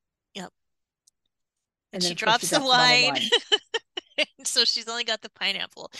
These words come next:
Speaker 1: And I remember that being a big thing in the seventies. Everything was a, either pineapples or mushrooms, like, decorations. Lots of
Speaker 2: Yes.
Speaker 1: pineapples.
Speaker 2: Yeah. Owls.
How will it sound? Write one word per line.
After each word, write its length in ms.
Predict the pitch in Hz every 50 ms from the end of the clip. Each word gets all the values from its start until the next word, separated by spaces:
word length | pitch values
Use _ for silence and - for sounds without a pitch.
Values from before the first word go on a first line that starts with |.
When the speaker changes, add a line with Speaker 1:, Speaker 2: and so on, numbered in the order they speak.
| - -
Speaker 1:
And 80 | 302 -
I 300 | 320 370 427 554 571 523 453
remember 160 | 392 339 302
that 220 | 254 254 233 226
being 200 | 226 254 247 233
a 40 | 220
big 240 | 202 180 208 208 202
thing 220 | - - 214 202
in 80 | 190 185
the 80 | 180 165
seventies. 560 | - - 175 170 - 208 208 220 220 214 208
Everything 380 | 214 196 190 196 185 208 180
was 120 | 175 165 170 180
a, 40 | - -
either 280 | - 202 180 180 170 -
pineapples 600 | - - 233 247 302 320 330 - 370 339 320 320
or 80 | 311
mushrooms, 680 | 254 196 180 190 - - - 143 107 202 190 208 208 -
like, 240 | 220 185 185 180 - _
decorations. 960 | 185 - 180 - - 190 190 190 196 - - - 226 226 233 233 - - - -
Lots 220 | 208 208 233 -
of 60 | -
Speaker 2:
Yes. 60 | 180 160
Speaker 1:
pineapples. 680 | 202 185 170 170 - - _ - - - - - - - - - - - - - - - - - - -
Speaker 2:
Yeah. 220 | 185 160 156 160 - _ _ _ _ _ _ _ -
Owls. 580 | 214 202 196 196 202 214 220 233 240 233 226